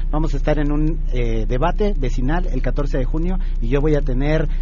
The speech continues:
el agrado de saludar a todos los candidatos que vayan ahí, ojalá y se presenten y presenten su propuesta. Un saludo a Santiago, un saludo a Noé por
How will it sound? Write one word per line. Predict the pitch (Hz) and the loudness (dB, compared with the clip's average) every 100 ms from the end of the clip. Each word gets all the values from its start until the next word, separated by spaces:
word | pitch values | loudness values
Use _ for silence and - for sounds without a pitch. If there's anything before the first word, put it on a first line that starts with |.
| - 120 | -2 0
el | 127 123 127 127 | 0 0 0 0
agrado | 131 160 185 185 | 0 2 2 2
de | 156 | 0
saludar | 139 139 151 170 | 0 0 0 0
a | 165 | 0
todos | 190 185 | 0 0
los | 165 | -2
candidatos | 156 151 170 175 185 - - - - | -2 0 0 -2 -2 -2 -2 -2 -2
que | 147 | 0
vayan | - - 117 | 0 0 0
ahí, | 175 185 | 0 0
ojalá | 170 143 147 165 170 | 0 0 0 2 2
y | |
se | 185 175 | 0 0
presenten | 160 165 156 160 | 0 0 0 0
y | 131 | 0
presenten | 131 123 139 147 143 | 0 0 0 0 0
su | 131 | 0
propuesta. | 127 123 156 151 151 | 0 0 0 2 2
Un | 143 | 2
saludo | 139 139 135 | 2 2 2
a | 131 | 0
Santiago, | 123 147 147 139 | 0 0 0 0
un | 131 | 0
saludo | 127 131 131 | 0 0 0
a | |
Noé | 123 127 151 | 0 0 0
por | 131 120 | 0 -2